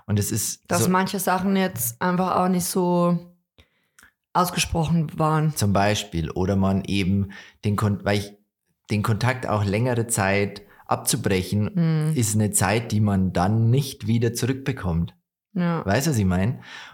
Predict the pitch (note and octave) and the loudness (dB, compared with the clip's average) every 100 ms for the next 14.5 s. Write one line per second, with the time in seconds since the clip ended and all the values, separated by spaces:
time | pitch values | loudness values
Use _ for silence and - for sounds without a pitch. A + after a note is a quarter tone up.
0 | - A2+ A2+ G2+ G2 - - G2 G#2 A2 | -4 2 2 2 -2 -4 -8 -2 0 2
1 | - C3+ C#3 B2 A2 B2+ E3+ A#2+ F#2 F#2+ | 2 2 2 0 2 2 0 0 0 0
2 | G2 - B2 A#2+ G#2 G2+ G2+ F2+ - - | 0 0 -2 0 0 0 0 -2 -6 -12
3 | - - F#2 G2 G2+ F#2 G#2 A#2+ B2+ A2 | -20 -6 0 0 2 0 2 2 0 0
4 | G2+ - E2 E2+ F2 E2+ - F2+ F2+ F#2+ | 0 0 0 0 0 0 0 0 0 0
5 | G2+ G2+ G2 G#2+ G#2+ G#2+ A2 - G2+ - | 0 -2 -2 0 0 0 0 -2 -2 0
6 | F#2 F#2 F2+ D#2 D2 - _ _ _ _ | 0 0 0 -2 -4 -6 _ _ _ _
7 | - A#2+ B2+ A2 G2+ F2+ F2 F2 F2 E2 | -6 -4 0 0 2 2 2 0 -4 -4
8 | D#2 - - F#2 G2+ A2 A#2 C3 C3 A#2 | -4 -4 -2 0 0 0 -2 -2 0 0
9 | A2 F#2+ G2 A2+ A2+ E2+ D#2 C#2 D#2 G#2+ | 0 0 2 0 0 -2 -2 -2 -2 -4
10 | - - - _ G2 F2 G#2 A#2+ A#2+ A2+ | -10 -20 -20 _ -2 0 0 0 0 0
11 | G#2+ F#2+ F#2+ G2+ F#2 F2 F#2 - - G2 | 0 0 0 0 -2 0 -4 -4 -4 -2
12 | F#2 F2+ F2 G2+ B2 - - - G2+ G#2 | -2 0 2 2 -2 -8 -16 -6 -2 0
13 | F#2+ F#2+ - G2+ A2+ - G2+ G2 G2 - | 0 0 0 -2 -4 -4 -2 0 0 -2
14 | F2 F#2 F2+ F2+ | -2 0 0 -2